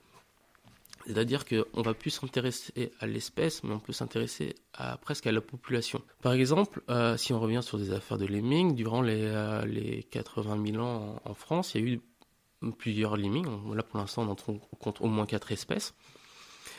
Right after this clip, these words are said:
Et pour le lemming à collier, il est présent entre quarante mille et, euh, et quinze mille ans de manière presque continue. Régulièrement sur les sites, je les vois pas partout en France, mais on les voit partout. Ils ont atteint, euh, ils ont même réussi à atteindre le, le Vaucluse.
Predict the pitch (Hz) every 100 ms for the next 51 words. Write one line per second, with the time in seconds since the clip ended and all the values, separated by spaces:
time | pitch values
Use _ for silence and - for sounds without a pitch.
0 | - - - - 131 151 131 123 135 151
1 | 147 127 107 113 196 170 107 - 107 101
2 | 143 - 131 131 110 104 - 107 117 135
3 | 113 107 107 104 104 107 - 110 101 98
4 | 101 117 120 101 101 110 - 110 - 110
5 | - - 120 107 104 _ - 117 110 107
6 | 104 101 127 - 92 - - 107 95 90
7 | - 95 - 98 - 104 104 - 151 -
8 | 113 110 110 101 101 95 98 - 135 117
9 | 101 98 - 113 104 107 - - - -
10 | 101 110 127 120 101 104 107 104 - 123
11 | 104 101 107 110 - - 107 127 123 113
12 | 110 107 110 117 - 110 -